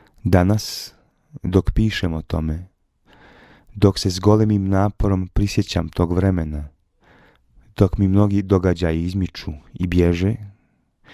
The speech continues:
nekako mi se čini da su ti moji ispraćaji oca sve više nalikovali na rituale i postali neka vrsta naših obrednih rastanaka i dočeka.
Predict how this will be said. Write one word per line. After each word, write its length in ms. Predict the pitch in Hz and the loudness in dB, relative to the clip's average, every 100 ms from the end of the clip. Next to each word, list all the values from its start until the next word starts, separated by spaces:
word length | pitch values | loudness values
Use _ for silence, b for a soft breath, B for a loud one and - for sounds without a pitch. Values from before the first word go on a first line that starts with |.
| B B - | B B 0
nekako 380 | 107 117 110 98 | 2 2 2 2
mi 120 | 92 | 0
se 120 | - | -2
čini 420 | 95 - 113 123 | -2 2 2 2
da 120 | - 92 | -2 -4
su 140 | - | -4
ti 260 | - - 131 | -6 2 4
moji 240 | 117 110 | 4 2
ispraćaji 580 | 110 - 90 - 87 87 | -2 -2 -2 0 0 2
oca 380 | 92 - - 87 _ B B B B | 2 -2 -8 -8 _ B B B B
sve 300 | - - 120 | -8 2 4
više 340 | 123 120 104 | 4 0 0
nalikovali 640 | 92 87 92 95 - 85 85 | 0 2 0 -2 -2 -2 -2
na 120 | 85 | -2
rituale 760 | 82 - - 82 82 82 82 85 _ _ _ B B - | -2 -4 -4 -2 0 0 -2 -6 _ _ _ B B -6
i 100 | 90 | -2
postali 480 | 92 87 87 85 | 0 0 0 0
neka 260 | 85 85 87 | 0 -2 -2
vrsta 320 | 85 85 - | -2 -2 -4
naših 480 | 82 87 - 90 - - | 0 0 0 -6 -6 2
obrednih 600 | 95 98 87 85 80 87 | 2 4 0 -2 -6 -4
rastanaka 720 | 80 - 87 87 87 - 90 - b b | -6 -4 -2 -2 -4 -4 -4 -4 b b
i 120 | 92 | 0
dočeka. 640 | 82 73 - 82 - - | 2 -2 -4 -8 -8 -10